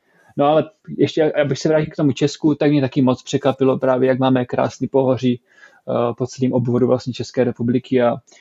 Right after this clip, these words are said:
eh, člověk, eh, taky pozná krásné, eh, nebo objeví pěkné chatičky, pozná zajímavé lidi, takže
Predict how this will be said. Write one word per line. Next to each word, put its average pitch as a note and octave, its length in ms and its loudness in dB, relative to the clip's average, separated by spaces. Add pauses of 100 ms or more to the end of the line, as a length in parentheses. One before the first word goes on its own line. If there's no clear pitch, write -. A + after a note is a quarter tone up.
(400)
eh, A#2+ 360 2
člověk, C3 540 0
eh, C#3 40 -8 (560)
taky A#2+ 360 0 (440)
pozná B2+ 340 2
krásné, A#2+ 520 -2
eh, A#2+ 280 0
nebo B2 280 0 (200)
objeví C3 300 2
pěkné B2 300 0
chatičky, B2+ 540 -2
pozná A#2 520 -2
zajímavé A#2+ 460 -2
lidi, A#2+ 500 -2
takže A#2 440 -8